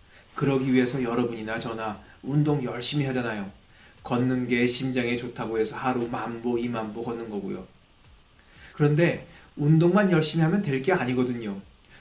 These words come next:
전문가들이 늘 말하는 게 건강을 유지하는 데는 식습관이 운동보다 더 중요하다 이건데,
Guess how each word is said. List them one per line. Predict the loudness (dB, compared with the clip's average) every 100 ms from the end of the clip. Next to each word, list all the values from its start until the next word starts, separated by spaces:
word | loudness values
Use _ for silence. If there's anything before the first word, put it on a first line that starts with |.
| _
전문가들이 | -6 0 2 2 2 2 2
늘 | 2 2 4 4
말하는 | 4 2 0 -2 -2
게 | -2 -4 -12 -20 -20 -20 -12
건강을 | -2 0 0 0 2 2 2
유지하는 | 0 -2 0 -2
데는 | -2 0 0 -2 -16 -20 -12
식습관이 | -10 -8 -6 -6 -4 -4 -2
운동보다 | -4 -4 -2 -2 0 -2 -2
더 | -6 -4 -4
중요하다 | -4 -8 -8 -6 -4 -2 -2 -4 -4
이건데, | 0 2 0 0 2 2 0 -6